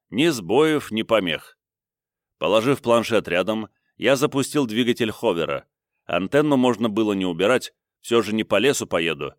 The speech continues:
И, стронув грузовик с места, набрал скорость и направил его к местному космопорту. Я тут в прошлой жизни также бывал. Он находился не так далеко от побережья, и, помнится, я тут нашел спасательный бот и два госпитальных судна,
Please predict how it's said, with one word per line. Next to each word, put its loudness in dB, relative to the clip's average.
И, 0
стронув 2
грузовик 2
с -8
места, -2
набрал 0
скорость -2
и -4
направил 0
его 0
к -20
местному -6
космопорту. -6
Я 0
тут -2
в -18
прошлой 0
жизни -4
также -2
бывал. -4
Он 0
находился 0
не 0
так 0
далеко 0
от -2
побережья, -2
и, -2
помнится, 0
я 6
тут -2
нашел 0
спасательный 0
бот -2
и -2
два 2
госпитальных 0
судна, -6